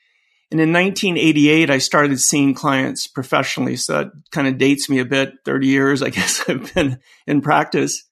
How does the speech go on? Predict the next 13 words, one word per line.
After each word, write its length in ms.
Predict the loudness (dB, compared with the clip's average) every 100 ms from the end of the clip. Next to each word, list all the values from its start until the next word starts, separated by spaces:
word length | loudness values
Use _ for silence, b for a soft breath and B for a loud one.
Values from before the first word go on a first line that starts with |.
| _ _ _ _
started 280 | -4 -2
seeing 220 | -2 -2 -2
clients 300 | -2 -2 -4
professionally 600 | -4 -2 -2 -2 -2 0
then. 300 | 0 0 0
And 360 | 0 0 -2 -6 _ _ _ _ _ _ _ _
I 220 | 0 2
would 280 | 2 2 0
do 420 | 2 6 6 4
kind 240 | 0 -2 0
of 80 |
a 80 | 0
hybrid 680 | 2 0 2 2 0 -2 -8